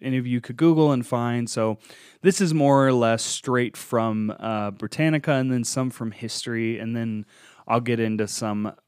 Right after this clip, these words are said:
reasons, uh, why I think it's important to look at Saint Patrick's life and the lessons that he teaches us. So, um, but from Brit-, uh, Britannica, this is what it says about Saint Patrick.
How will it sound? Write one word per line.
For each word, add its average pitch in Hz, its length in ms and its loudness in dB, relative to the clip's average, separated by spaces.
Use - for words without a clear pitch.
reasons, 117 800 -2
uh, 107 280 -4
why 107 500 -2
I 123 80 -6
think 131 140 0
it's 147 140 0
important 160 320 0
to 127 40 2
look 120 160 0
at 113 200 -4
Saint 120 200 -6
Patrick's 110 440 -6
life 120 320 -2
and 110 260 -6
the 110 100 -4
lessons 107 460 -4
that 98 180 -8
he 110 140 -8
teaches 104 480 -10
us. 87 220 -8
So, 104 340 -4
um, 104 520 -4
but 131 200 0
from 127 180 -2
Brit-, 120 140 -2
uh, 117 240 -2
Britannica, 117 840 0
this 123 220 -4
is 113 160 -6
what 113 140 0
it 107 60 -4
says 104 260 -6
about 98 420 -4
Saint 123 300 -2
Patrick. - 580 -6